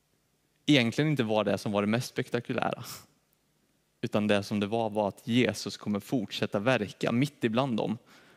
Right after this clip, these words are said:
och göra tecken och under ännu större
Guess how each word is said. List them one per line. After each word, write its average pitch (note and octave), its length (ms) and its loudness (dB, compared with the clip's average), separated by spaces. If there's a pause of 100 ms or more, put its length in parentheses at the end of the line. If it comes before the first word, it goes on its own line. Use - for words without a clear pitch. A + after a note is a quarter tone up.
(400)
och B2 100 -4
göra G#2 600 4 (300)
tecken B2+ 360 2
och A#2 60 4
under G#2 300 4
ännu B2 300 2
större - 400 -6